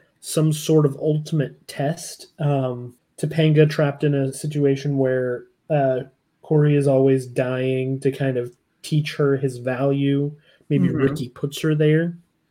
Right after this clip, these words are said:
Speaker 1: Um,
Speaker 2: Tommy, how could ya?
Speaker 1: Uh, then Sean being trapped in a dimen-, in a hell dimension where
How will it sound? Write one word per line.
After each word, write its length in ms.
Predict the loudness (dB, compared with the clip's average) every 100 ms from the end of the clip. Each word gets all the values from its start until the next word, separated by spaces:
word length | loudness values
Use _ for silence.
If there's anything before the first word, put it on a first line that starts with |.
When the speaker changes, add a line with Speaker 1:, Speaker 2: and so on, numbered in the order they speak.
| 0
Speaker 1:
Um, 600 | 2 2 0 -4 -8 -12 -12
Speaker 2:
Tommy, 540 | -10 -4 -2 -2 -6 -12
how 120 | -16 -16
could 340 | -12 -10 -8
ya? 140 | -8 -8 -12 _ _ _ -4
Speaker 1:
Uh, 500 | -2 -2 -6 -10 -16 _ _
then 560 | 0 4 4 2 0 -6 _ _ _ -14
Sean 580 | -8 -4 0 2 4 2
being 220 | 0 -2
trapped 400 | -2 -2 -2 -6
in 120 | -4
a 80 | -2
dimen-, 500 | -2 0 0 -2 -6 -4
in 160 | 0 0
a 80 |
hell 180 | 0 0
dimension 680 | 0 -2 -2 -2 -2 -2 -6 _ _ _ -2
where 580 | 0 2 2 2 -2